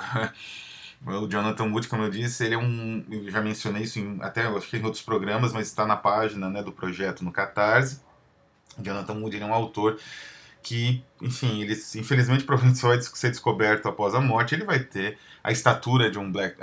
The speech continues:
Algernon Blackwood, provavelmente de um Arthur Machen, né, de um Steinbock, Conde Steinbock, que é um,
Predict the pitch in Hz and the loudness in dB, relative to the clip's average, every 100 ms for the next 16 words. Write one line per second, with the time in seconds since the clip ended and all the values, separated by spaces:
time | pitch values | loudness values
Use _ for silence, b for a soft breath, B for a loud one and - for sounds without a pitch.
0 | 101 104 104 110 104 98 92 95 - 123 | -2 4 6 6 2 -2 -2 -2 -2 -4
1 | 113 113 107 - B B B B 120 110 | 0 0 -2 -8 B B B B 2 2
2 | 98 92 95 92 90 98 101 110 123 98 | 2 -2 0 0 0 -2 4 8 8 6
3 | 95 87 82 - 90 95 110 107 85 101 | 0 -6 -8 -14 -6 -4 -2 -4 -6 -6
4 | 101 98 92 90 85 B B B - 123 | -6 -6 -4 -4 -6 B B B 4 4
5 | 110 110 131 - - - - 113 113 107 | 8 8 8 4 -12 -14 -8 -4 -2 -4
6 | 95 104 101 101 113 127 - - 95 | -6 -6 -2 4 6 4 -2 -6 -6